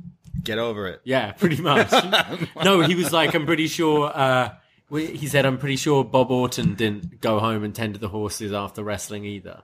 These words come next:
Speaker 1: Yeah.
Speaker 2: Something like that.
Speaker 1: Shout out Bob Orton.
Speaker 2: Yeah.
Speaker 1: I did like Jensen's shirt on, on N X T about, uh,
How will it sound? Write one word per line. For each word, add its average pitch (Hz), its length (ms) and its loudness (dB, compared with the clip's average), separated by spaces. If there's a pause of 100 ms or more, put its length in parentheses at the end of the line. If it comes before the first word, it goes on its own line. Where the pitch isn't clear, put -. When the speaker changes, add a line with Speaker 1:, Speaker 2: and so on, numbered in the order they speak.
(120)
Speaker 1:
Yeah. 92 280 -2
Speaker 2:
Something 104 240 -6
like 80 120 -8
that. 82 260 -12
Speaker 1:
Shout 131 260 2
out 113 100 2
Bob 92 220 0
Orton. 85 360 -12
Speaker 2:
Yeah. 95 200 -6 (760)
Speaker 1:
I 117 140 4
did 131 340 2
like 127 600 2
Jensen's 113 520 0
shirt 107 240 4
on, 95 180 0
on 95 340 -2
N 98 120 2
X 92 180 -2
T 87 200 -4
about, 85 420 -4
uh, 80 320 -4